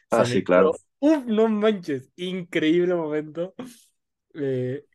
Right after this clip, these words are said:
Speaker 2: cómo sudaban, cómo, este, estaban en la cabina con el, con la cámara, cómo acomodaban los micrófonos, porque no habían los micrófonos, este, estos extendibles, o no sé cómo se llamen,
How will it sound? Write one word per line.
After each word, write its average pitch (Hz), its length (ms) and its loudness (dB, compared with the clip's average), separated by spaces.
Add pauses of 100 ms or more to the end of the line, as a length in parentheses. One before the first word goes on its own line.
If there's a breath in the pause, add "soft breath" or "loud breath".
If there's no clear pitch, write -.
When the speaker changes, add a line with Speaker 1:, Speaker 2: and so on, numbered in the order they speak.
(160)
Speaker 2:
cómo 156 260 0
sudaban, 143 800 0
cómo, 139 600 -4 (220)
este, 113 720 -8 (340)
estaban 170 440 -4
en 160 40 0
la 135 120 -4
cabina 143 420 -2
con 120 160 -6
el, 110 520 -8 (240)
con 123 160 -6
la 117 140 -4
cámara, 147 580 -2 (800 soft breath)
cómo 156 260 0
acomodaban 139 480 0
los 123 120 -4
micrófonos, 135 720 -6
porque 117 260 -8
no 120 120 -4
habían 127 360 -2
los 117 120 -4
micrófonos, 120 640 -6
este, 107 380 -4
estos 110 440 -8
extendibles, 120 680 -4
o 110 40 -6
no 120 80 -4
sé 135 80 -4
cómo 135 180 -6
se 113 120 -6
llamen, 127 440 -6